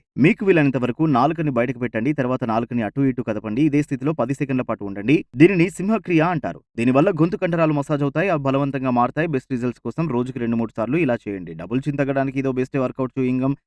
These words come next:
నమిలినప్పుడు ముఖ కండరాలకు వర్కౌట్ అవుతుంది, అవి బలంగా అవుతాయి. అందుకోసం రోజుకి కనీసం గంట పాటు చూయింగ్ గమ్ నమలండి. ఇది మీ దవడలను మృదువుగా చేయడమే కాకుండా బుగ్గలను కూడా మృదువుగా చేస్తుంది. మీ కండరాలను టోన్ చేయడానికి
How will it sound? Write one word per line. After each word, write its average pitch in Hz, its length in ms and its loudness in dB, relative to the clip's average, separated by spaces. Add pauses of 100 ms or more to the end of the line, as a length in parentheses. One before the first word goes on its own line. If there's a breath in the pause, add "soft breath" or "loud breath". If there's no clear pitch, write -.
(180)
నమిలినప్పుడు 143 460 2
ముఖ 135 180 0
కండరాలకు 135 480 0
వర్కౌట్ 127 340 -2
అవుతుంది, 131 280 -4
అవి 160 140 0
బలంగా 127 320 0
అవుతాయి. 101 320 -4
అందుకోసం 147 460 -4 (340)
రోజుకి 202 320 2
కనీసం 165 360 -2
గంట 139 180 0
పాటు 143 220 0
చూయింగ్ 147 320 0
గమ్ 131 120 0
నమలండి. 127 340 -2
ఇది 147 260 0
మీ 127 180 0
దవడలను 135 420 -2
మృదువుగా 123 400 -4
చేయడమే 117 340 -6
కాకుండా 117 400 -2
బుగ్గలను 127 400 -4
కూడా 113 180 -6
మృదువుగా 110 380 -6
చేస్తుంది. 120 400 -6
మీ 151 120 0
కండరాలను 113 500 -4
టోన్ 113 200 -8
చేయడానికి 110 480 -8